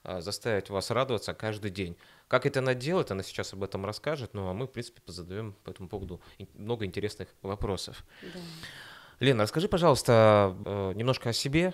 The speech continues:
Speaker 2: Мгм.
Speaker 1: чтобы было понятно. Это первый наш вопрос. А
Speaker 2: Мгм.
Speaker 1: второй вопрос, как ты, э, перевернула своё сознание, перевернула с-,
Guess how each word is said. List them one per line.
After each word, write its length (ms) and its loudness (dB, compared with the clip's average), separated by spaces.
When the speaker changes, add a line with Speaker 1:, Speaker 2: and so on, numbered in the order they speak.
Speaker 2:
Мгм. 360 -8
Speaker 1:
чтобы 180 -6
было 160 -2
понятно. 500 -6
Это 140 -10
первый 280 -2
наш 220 -12
вопрос. 400 -16
А 60 -10
Speaker 2:
Мгм. 200 -4
Speaker 1:
второй 300 -2
вопрос, 340 -2
как 240 -6
ты, 400 -6
э, 240 -10
перевернула 800 2
своё 260 -6
сознание, 640 -4
перевернула 680 -6
с-, 240 -16